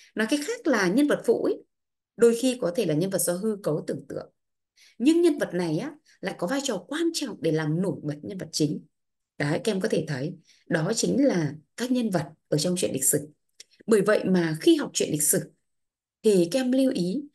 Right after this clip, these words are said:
là chúng ta sẽ cần, chúng ta cần phải nắm được cả nhân vật chính, nắm được cả nhân vật phụ, nắm được đâu là nhân vật lịch sử và đâu là nhân vật hư cấu tưởng tượng.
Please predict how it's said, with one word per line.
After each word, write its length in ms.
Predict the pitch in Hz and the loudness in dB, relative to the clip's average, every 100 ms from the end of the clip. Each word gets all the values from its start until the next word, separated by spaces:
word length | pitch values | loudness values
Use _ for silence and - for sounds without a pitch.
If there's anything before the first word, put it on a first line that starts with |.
| _ _ | _ _
là 340 | 196 185 165 151 | -2 0 0 -2
chúng 240 | 170 185 | -2 -2
ta 240 | 190 214 214 | -4 -4 -2
sẽ 400 | - - - 262 | 0 -2 -4 -4
cần, 300 | 202 156 135 | -4 -2 -4
chúng 140 | - 160 | -6 -6
ta 180 | 220 - | -6 -2
cần 240 | 180 143 147 | 0 0 -4
phải 460 | 160 - 139 190 _ _ _ - | -8 -6 -8 -8 _ _ _ -4
nắm 260 | 190 226 466 | 0 0 2
được 120 | 269 165 | 0 0
cả 80 | |
nhân 160 | 147 208 | -6 -4
vật 100 | 180 | -4
chính, 360 | - 170 190 294 - _ - | 0 -2 -2 -8 -14 _ -8
nắm 160 | 180 359 | -2 -2
được 80 | - | -2
cả 100 | 160 | -6
nhân 140 | 185 | -6
vật 100 | 175 - | -6 -8
phụ, 260 | 170 151 - _ _ - - | -8 -8 -12 _ _ -18 -6
nắm 180 | 190 403 | -2 2
được 180 | 381 - - | 2 0 0
đâu 180 | 302 | 2
là 100 | 269 | 2
nhân 180 | 175 233 | 0 -2
vật 100 | 190 | -4
lịch 100 | 151 | -6
sử 320 | - - 156 - _ - | -4 -4 -6 -10 _ -12
và 240 | 175 160 - | -8 -6 -4
đâu 180 | 233 233 | -2 0
là 300 | 196 160 131 | -2 -4 -6
nhân 340 | 131 220 269 214 | -6 -4 -4 -4
vật 140 | 156 160 170 | -8 -10 -6
hư 120 | 226 226 | -4 -4
cấu 300 | - 156 - - | -6 -8 -8 -10
tưởng 160 | 160 - | -10 -10
tượng. 200 | - | -18